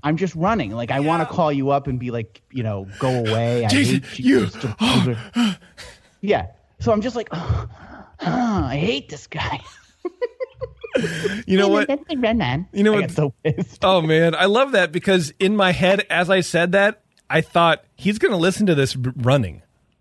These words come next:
Speaker 2: He's gonna hear about <laughs> this while he's doing his stupid run."
Speaker 1: No, you didn't.
Speaker 2: I did. I swear to God I did.
Speaker 1: Well, I was. A
Speaker 2: Okay.
Speaker 1: run on while I'm running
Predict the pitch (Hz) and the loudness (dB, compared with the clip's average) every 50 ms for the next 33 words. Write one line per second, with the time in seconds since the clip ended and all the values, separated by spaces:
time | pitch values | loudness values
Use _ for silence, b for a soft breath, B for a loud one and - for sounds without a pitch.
0 | _ _ _ _ _ _ _ 165 175 185 226 254 208 123 160 214 254 277 247 185 | _ _ _ _ _ _ _ 0 0 2 2 2 2 2 2 4 4 4 2 0
1 | 123 - - - 240 - - - 233 202 208 - - 202 196 151 - - 185 190 | -2 -2 -2 -2 -2 -2 -2 -6 -4 -4 -4 -2 -2 -4 -4 -2 -2 0 0 2
2 | 180 151 - - - 160 165 165 175 147 127 117 120 131 131 98 85 82 b b | 0 -2 -4 -4 -4 -4 -4 -2 -4 -6 -2 0 2 2 2 0 -2 -8 b b
3 | b b b b b b b b b b _ - 254 294 285 240 185 123 - - | b b b b b b b b b b _ -12 -10 -8 -4 -4 -4 -2 -2 -2
4 | 143 123 120 120 120 117 120 - 135 151 170 180 147 117 - 120 139 - - 170 | -2 -2 -2 -4 -6 -6 -4 -4 -2 0 2 0 0 0 -2 -4 -4 -4 -4 0
5 | 175 180 175 165 147 143 127 117 110 107 98 95 90 80 78 - - _ _ _ | 2 2 2 2 2 2 2 2 0 -2 -4 -4 -6 -8 -10 -14 -20 _ _ _
6 | _ _ _ _ _ _ 98 104 139 175 190 190 - 135 135 135 165 170 - 104 | _ _ _ _ _ _ -6 -6 -6 -6 -8 -8 -8 -8 -8 -8 -8 -10 -10 -10
7 | - - - 117 110 113 139 156 185 196 190 196 196 196 185 165 156 156 151 147 | -12 -6 -2 0 2 4 4 4 4 4 2 2 2 0 0 0 0 0 0 0
8 | 151 139 117 127 135 139 135 127 123 120 104 85 | 0 0 0 0 0 0 0 -2 -2 -2 -4 -6